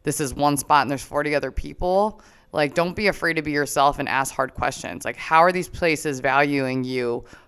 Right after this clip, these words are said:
What do, what do they really mean by, like, ethical care? And really rule out what your twenty-four hours are gonna be like at the clinic, because you're gonna be spending more time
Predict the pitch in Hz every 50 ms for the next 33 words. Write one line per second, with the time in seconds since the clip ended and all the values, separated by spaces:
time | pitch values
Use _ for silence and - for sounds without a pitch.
0 | _ - 139 143 147 160 165 170 190 - - - - - 170 165 156 156 151 -
1 | - 151 170 190 196 190 185 - 175 170 160 143 147 160 160 160 156 147 143 139
2 | 143 143 143 147 156 165 143 135 139 135 131 131 131 127 123 123 131 123 - -
3 | - 131 127 - - 139 131 - - 139 - 131 123 120 - - 113 78 64 82
4 | - _ - - 143 139 139 135 143 156 160 165 170 165 151 151 160 151 143 135
5 | 131 139 147 139 151 131 107 139 139 139 139 135 131 127 - - - - _ _
6 | - - 160 151 147 - - 160 139 - - 127 131 139 151 139 151 147 135 131
7 | 120 - 131 135 139 135 143 - 139 - - - - - 147 131 131 135 160 180
8 | - - - 143 - - 147 139 131 127 127 123 131 131 - - - 147 147 190
9 | 196 190 170 156 - - 156 151 143 127 131 143 156 - - 147 147 147 151 156
10 | 160 165